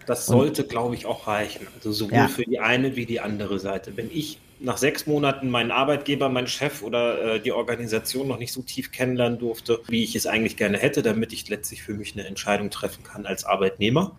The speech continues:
Speaker 1: da muss ja irgendwas in diesem Unternehmen so dramatisch abgeschottet sein, dass das Bild noch nicht da ist. Das wäre nicht gut. Andersrum genauso, wenn ich nach sechs Monaten als Führungskraft nicht weiß, will ich mit der oder demjenigen weitermachen und trägt das als Arbeitsverhältnis oder nicht,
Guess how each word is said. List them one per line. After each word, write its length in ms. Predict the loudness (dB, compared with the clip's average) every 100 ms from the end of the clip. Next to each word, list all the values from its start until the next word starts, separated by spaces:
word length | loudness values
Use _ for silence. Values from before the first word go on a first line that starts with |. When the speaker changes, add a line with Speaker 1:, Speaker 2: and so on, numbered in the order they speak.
| 0
Speaker 1:
da 60 |
muss 180 | 0 4
ja 80 | 4
irgendwas 400 | 6 4 4 2
in 120 | 0
diesem 220 | 0 0
Unternehmen 560 | 0 0 0 0 -2 -4 -16 -20 -8
so 260 | 2 2
dramatisch 520 | 4 2 4 2 2
abgeschottet 640 | -4 -4 -4 0 0 0 0
sein, 180 | 2 2
dass 160 | -2
das 120 | -4
Bild 280 | -2 -2 -2
noch 120 | -6
nicht 180 | -10 -2
da 200 | 2 2
ist. 180 | 2 -2 0
Das 220 | 2 4
wäre 100 | 2
nicht 220 | 2 0
gut. 120 | -2 0
Andersrum 560 | 4 4 4 2 0
genauso, 600 | 2 2 4 4 4 2 0
wenn 140 | -2
ich 240 | -2 -8 -6
nach 140 | -4 2
sechs 280 | 2 2
Monaten 360 | -2 0 0 -2
als 180 | -6 0
Führungskraft 600 | 2 2 -2 -4 -4 -2
nicht 180 | -2 2
weiß, 300 | 4 4 2
will 120 | 0
ich 140 | 0
mit 160 | -6 -2
der 220 | 0 0
oder 120 | -6
demjenigen 640 | -8 -6 -6 -8 -12 -10 2
weitermachen 600 | 4 4 2 0 -2 -6
und 420 | -2 0 0 -2
trägt 520 | -4 2 4 4 2
das 200 | 0 0 0
als 300 | -2 -2 -4
Arbeitsverhältnis 960 | -2 0 -2 -4 -4 -2 -2 -6 -8
oder 200 | -4 -4
nicht, 420 | 2 4 4 -2